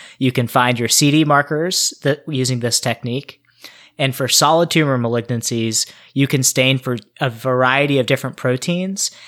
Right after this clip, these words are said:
and different patterns of proteins are associated with specific diagnoses.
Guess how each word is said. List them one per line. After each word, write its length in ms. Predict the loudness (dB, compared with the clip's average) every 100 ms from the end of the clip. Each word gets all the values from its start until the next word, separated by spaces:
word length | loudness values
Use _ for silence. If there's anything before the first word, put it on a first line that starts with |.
| -4
and 200 | -2 0
different 480 | 0 0 -2 -4 -8
patterns 480 | -2 0 2 0 -2
of 180 | -6
proteins 560 | 0 0 2 0 0 0
are 140 | 0
associated 640 | 0 2 2 2 2 2 0
with 100 | -6
specific 760 | -6 -4 0 2 2 0 -4 0
diagnoses. 880 | 0 0 -2 -4 -4 -4 -2 -2